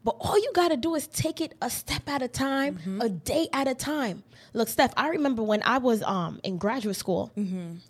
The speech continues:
Speaker 1: no, undergrad, my mom got into a, a serious accident where she was hit by a bus. And she almost lost her life.
Speaker 2: I'm so sorry to hear that.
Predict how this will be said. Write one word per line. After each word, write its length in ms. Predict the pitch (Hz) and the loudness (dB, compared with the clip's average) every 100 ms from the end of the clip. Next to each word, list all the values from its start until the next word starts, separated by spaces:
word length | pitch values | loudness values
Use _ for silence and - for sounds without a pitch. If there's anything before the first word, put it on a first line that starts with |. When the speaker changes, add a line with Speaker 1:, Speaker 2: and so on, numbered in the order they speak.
| - - | -18 0
Speaker 1:
no, 240 | 233 208 - | 4 4 2
undergrad, 680 | 339 311 180 170 147 - - _ _ - | 0 2 4 4 2 -2 -10 _ _ -10
my 200 | 180 294 | -4 -2
mom 360 | 269 240 214 190 | 0 2 0 0
got 320 | 185 175 - | -2 -2 -6
into 320 | 196 180 196 | -8 -6 -4
a, 80 | 147 - - | -6 -8 -10
a 60 | |
serious 380 | - 330 359 285 | -4 -2 0 0
accident 520 | 190 185 170 156 - - - | -2 -4 -4 -4 -8 -18 -10
where 100 | 170 | -4
she 140 | - 208 | -2 -2
was 120 | - | -6
hit 280 | - - - | -6 -6 -4
by 140 | 180 | -2
a 100 | 160 | -2
bus. 500 | 151 151 - - - - - - - | -2 -6 -6 -18 -20 -20 -20 -18 -6
And 300 | 202 185 175 | -4 -2 -4
she 600 | - - - 247 226 208 - - - - _ _ _ _ 254 | -4 -2 0 -2 -2 -4 -10 -18 -20 -20 _ _ _ _ -2
almost 320 | 359 311 - | 4 4 4
lost 260 | 214 214 - | 0 0 -2
her 100 | 175 | 0
life. 340 | 160 208 - | 0 -4 -8
Speaker 2:
I'm 140 | 190 | -12
so 180 | 165 185 | -8 -8
sorry 280 | 175 175 165 | -6 -6 -6
to 60 | 165 | -6
hear 220 | 165 160 | -8 -10
that. 220 | 165 | -12